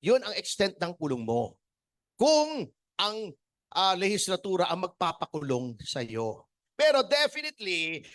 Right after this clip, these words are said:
wala sa kapangyarihan mo na sabihin mo na, "Ah, hindi, magsalita ka." Bago ibubuli mo, lalo na to bata, for the first time, ang dami-daming kamera, ang dami-daming kongresista.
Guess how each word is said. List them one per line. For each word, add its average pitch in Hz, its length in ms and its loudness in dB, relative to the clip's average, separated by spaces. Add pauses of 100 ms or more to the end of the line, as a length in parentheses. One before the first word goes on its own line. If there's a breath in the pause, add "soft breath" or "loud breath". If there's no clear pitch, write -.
(100)
wala 220 320 4
sa 214 160 -2
kapangyarihan 208 720 -2
mo 190 160 -2
na 170 320 0 (320)
sabihin 254 480 2
mo 240 80 4
na, 226 120 4
"Ah, 262 200 2
hindi, 285 320 0 (800)
magsalita 233 720 -2
ka." 254 240 -4 (400)
Bago 220 240 2
ibubuli 226 560 4
mo, 180 240 2 (800)
lalo 147 160 0
na 202 160 4
to 202 80 4
bata, 185 440 2 (600)
for 220 120 4
the 226 120 2
first 254 320 2
time, 240 240 4 (320)
ang 175 120 -2
dami-daming 202 480 4
kamera, 214 480 2
ang 160 40 -8
dami-daming 175 480 0
kongresista. 180 760 -2